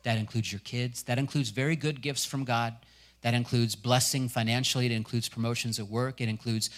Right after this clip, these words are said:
flourishing companies. It includes serving in the house of God. All those things you should do, beautiful, wonderful.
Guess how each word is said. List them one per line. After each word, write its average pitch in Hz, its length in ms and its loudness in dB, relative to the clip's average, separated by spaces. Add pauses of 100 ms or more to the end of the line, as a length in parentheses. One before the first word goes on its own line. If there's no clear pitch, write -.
(140)
flourishing 117 520 2
companies. 131 540 0
It 123 80 -6
includes 113 380 0
serving 127 560 0 (220)
in 113 100 -2
the 110 80 0
house 123 320 2
of 107 80 -6
God. 123 240 4
All 139 180 4
those 151 220 2
things 156 260 -2
you 131 60 0
should 120 180 -4
do, 147 260 0 (220)
beautiful, 135 400 0
wonderful. 120 500 -2